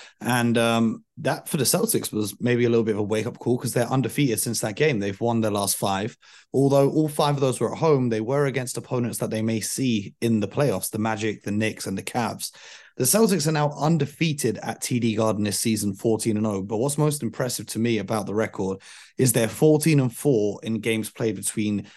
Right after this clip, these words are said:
the nineteen teams that currently have winning records, uh, the best mark by any team out there. So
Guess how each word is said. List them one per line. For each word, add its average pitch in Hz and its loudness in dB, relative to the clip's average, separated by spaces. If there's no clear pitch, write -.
the 117 2
nineteen 120 2
teams 104 -2
that - -6
currently 113 0
have 104 -4
winning 101 -2
records, 101 -2
uh, 113 0
the 110 0
best 123 -2
mark 113 -4
by 98 -6
any 117 0
team 101 -4
out 131 0
there. 110 -4
So 110 2